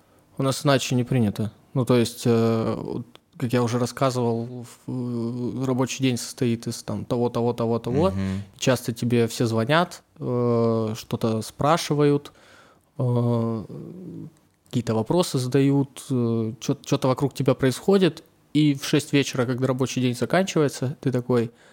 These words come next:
Speaker 1: садишься, «Фух, можно и поработать». И вот какое-то время уделяешь, конечно же, своим,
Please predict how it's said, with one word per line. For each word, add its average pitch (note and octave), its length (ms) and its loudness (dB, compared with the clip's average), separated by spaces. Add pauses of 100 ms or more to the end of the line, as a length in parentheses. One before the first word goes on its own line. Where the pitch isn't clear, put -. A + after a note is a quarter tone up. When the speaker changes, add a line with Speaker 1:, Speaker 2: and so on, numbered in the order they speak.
(100)
Speaker 1:
садишься, C3+ 640 0 (240)
«Фух, - 480 -4 (800)
можно D#3 220 6
и A#2 60 6
поработать». A2 600 0 (1120)
И C3 340 6
вот - 400 -2
какое-то D3+ 420 2
время D3+ 280 4
уделяешь, C3 480 4
конечно B2 440 -2
же, A#2 80 0
своим, A#2 600 0